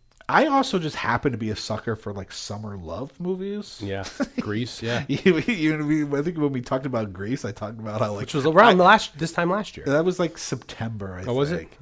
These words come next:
Speaker 2: Okay.
Speaker 1: We did that 'cause they were going back to school.
Speaker 2: Yes, yes.
Speaker 1: Uh,
Speaker 2: You were more interested in, I
Speaker 1: but I
Speaker 2: wanted
Speaker 1: was
Speaker 2: the
Speaker 1: like, "I wanna
Speaker 2: prequel.
Speaker 1: know what, I would love to read, see the story of Sandy and, uh,
Speaker 2: What's his face? Summer Love.
Speaker 1: Danny during the summer," 'cause I just am a sucker for those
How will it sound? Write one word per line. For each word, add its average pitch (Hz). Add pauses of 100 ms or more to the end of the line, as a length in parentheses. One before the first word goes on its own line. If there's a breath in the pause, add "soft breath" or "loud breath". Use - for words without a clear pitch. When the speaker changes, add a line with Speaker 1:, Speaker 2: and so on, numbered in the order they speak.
Speaker 2:
Okay. 98
Speaker 1:
We 113
did 127
that 113
'cause 101
they 104
were 92
going 95
back 90
to -
school. -
Speaker 2:
Yes, 101
yes. 87 (120)
Speaker 1:
Uh, 92 (140)
Speaker 2:
You 147
were 160
more 139
interested 127
in, 120
I 117
Speaker 1:
but -
I 151
Speaker 2:
wanted 165
Speaker 1:
was 156
Speaker 2:
the 156
Speaker 1:
like, 123
"I 147
wanna 277
Speaker 2:
prequel. 160
Speaker 1:
know 156
what, 160
I 151
would 240
love 160
to 147
read, 131
see 165
the 139
story 139
of 113
Sandy 127
and, 104
uh, 101
Speaker 2:
What's 107
his 92
face? 82
Summer 113
Love. 127
Speaker 1:
Danny 127 (540 loud breath)
during 143
the 131
summer," 208
'cause 101
I 131
just 165
am 147
a 123
sucker -
for -
those 98